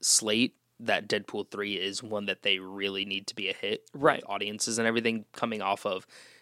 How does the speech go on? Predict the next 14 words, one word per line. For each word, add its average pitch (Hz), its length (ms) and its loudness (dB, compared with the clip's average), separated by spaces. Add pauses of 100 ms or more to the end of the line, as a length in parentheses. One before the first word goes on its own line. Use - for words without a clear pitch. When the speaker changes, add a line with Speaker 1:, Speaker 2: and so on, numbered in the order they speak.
(100)
Speaker 1:
Now 110 260 10
it's 98 160 4 (140)
a 110 80 4
Marvel-owned 135 560 12
property, 131 500 6
it's 110 160 -6
Marvel 101 300 0
making 127 380 4
the 127 40 4
movie, 127 500 4 (480)
and 104 300 4
you're 101 80 -2
bringing 101 300 -2
back 98 180 0